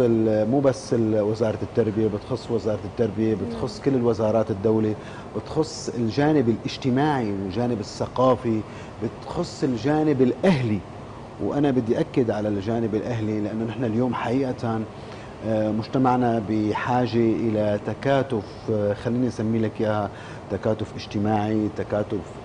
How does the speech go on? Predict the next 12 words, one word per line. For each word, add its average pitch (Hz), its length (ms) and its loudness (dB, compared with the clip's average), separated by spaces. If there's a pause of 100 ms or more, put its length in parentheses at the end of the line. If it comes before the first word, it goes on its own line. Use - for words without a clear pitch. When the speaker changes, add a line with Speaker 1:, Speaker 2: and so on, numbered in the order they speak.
Speaker 1:
أسري، 117 400 4 (500)
لأنه 170 280 2
نحن 175 240 2
اليوم 147 520 4
كلياتنا 127 800 4
أسرة 147 220 2
واحدة. 95 360 0 (360)
هذه 113 300 2
الأسرة 110 340 -2
السورية 113 580 2
الواحدة 107 480 4 (300)
المتكاملة 107 840 0